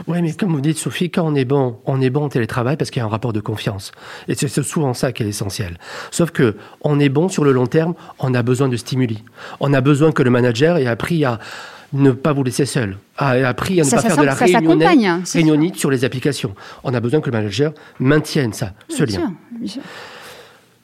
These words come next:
Speaker 1: Ça, c'était le temps naturellement sanitaire, c'est le temps effectivement de la santé. La vaccination arrive, probablement qu'au printemps, on vivra. Donc on va vivre encore probablement une troisième vague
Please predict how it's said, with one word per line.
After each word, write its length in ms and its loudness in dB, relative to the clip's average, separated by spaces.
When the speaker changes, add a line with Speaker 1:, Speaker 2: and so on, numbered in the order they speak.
Speaker 1:
Ça, 300 2
c'était 240 0
le 140 4
temps 260 2
naturellement 580 0
sanitaire, 680 2
c'est 120 -4
le 320 -2
temps 320 0
effectivement 520 0
de 100 -2
la 140 0
santé. 520 -2
La 60 -2
vaccination 560 -4
arrive, 400 0
probablement 460 0
qu'au 120 -2
printemps, 560 -2
on 100 -4
vivra. 260 -4
Donc 260 0
on 40 0
va 120 -2
vivre 220 -4
encore 260 -4
probablement 600 -2
une 60 -6
troisième 280 -2
vague 240 -2